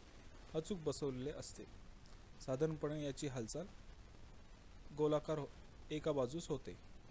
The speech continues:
याचं उदाहरण म्हणजे गुडघा. सांध्याचा पाचवा प्रकार hinge जॉइंट. एकाच प्रतलात अनेक हालचाली करता येतात. याचे उदाहरण म्हणजे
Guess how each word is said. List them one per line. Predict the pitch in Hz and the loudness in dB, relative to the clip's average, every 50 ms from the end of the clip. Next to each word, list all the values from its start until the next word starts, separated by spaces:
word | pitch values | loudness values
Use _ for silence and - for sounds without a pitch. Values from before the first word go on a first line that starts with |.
| - - - - - - - - - - - - - - - - - 165 151 | -14 -12 -12 -12 -12 -14 -14 -14 -14 -14 -12 -12 -12 -12 -12 -10 -6 -2 -2
याचं | 135 127 - 156 143 - - 143 | 0 0 2 2 0 0 -2 -4
उदाहरण | 139 127 127 131 139 151 151 143 | -2 2 2 4 4 4 2 2
म्हणजे | 139 127 131 151 190 - - - - - - 139 135 | 2 2 2 0 -2 -6 -8 -12 -12 -12 -10 -2 2
गुडघा. | 143 135 131 120 110 95 - - - - - - - - - - - - - - _ _ _ _ - - - - - - - - - - - - - - - - - - - - - - - - - - - - | 4 4 6 4 2 -2 -4 -8 -10 -12 -12 -12 -12 -12 -12 -12 -12 -14 -14 -18 _ _ _ _ -20 -20 -20 -20 -20 -18 -18 -16 -16 -16 -14 -14 -14 -14 -14 -14 -12 -12 -12 -12 -12 -12 -12 -12 -12 -12 -8 -6
सांध्याचा | - - 135 135 139 135 139 139 - 156 | -2 0 2 2 4 4 2 4 2 2
पाचवा | 139 - 131 123 - - 135 | 4 4 4 4 4 4 4
प्रकार | 127 - 139 127 - 156 185 - - - - - - - - - - - - - - - - - - - - - - - | 4 2 0 2 2 2 2 0 -4 -10 -12 -12 -12 -12 -12 -12 -12 -12 -12 -12 -12 -12 -12 -10 -10 -10 -10 -10 -4 0
hinge | - 170 156 135 120 120 | 2 2 4 2 2 0
जॉइंट. | 120 110 107 101 104 - - - - - - - - - - - - - - - - - - - - - - - - - - - - - - - - - - - 147 | 0 0 0 -2 -4 -8 -10 -12 -14 -14 -14 -16 -14 -14 -12 -12 -12 -14 -14 -14 -14 -14 -14 -14 -14 -14 -14 -14 -14 -14 -14 -14 -12 -10 -10 -10 -10 -8 -6 -2 -2
एकाच | 147 151 - - 180 180 - | 0 0 2 2 2 2 2
प्रतलात | - - 147 139 - - - - 139 139 - - - - - - - - | 0 0 0 0 0 -2 -4 -2 -2 -2 -2 -4 -8 -10 -10 -10 -4 -2
अनेक | 139 160 175 180 - | 0 0 0 0 0
हालचाली | - 135 127 - - 139 135 139 | 0 0 0 4 4 4 4 4
करता | - 139 127 123 - 131 123 | 4 2 2 4 4 6 6
येतात. | 117 113 - 107 101 - - - - - - - - - - - - - - - - - - - - - - - - - - 139 | 4 4 2 -2 -4 -4 -8 -10 -10 -12 -12 -12 -12 -14 -14 -14 -14 -14 -12 -12 -12 -12 -14 -14 -14 -14 -14 -14 -12 -8 -2 0
याचे | 135 127 - - 147 | 0 0 2 2 2
उदाहरण | 139 139 135 135 135 135 151 151 151 | 4 4 4 4 4 4 2 2 2
म्हणजे | 147 135 131 131 156 190 | 0 0 0 -2 -2 -4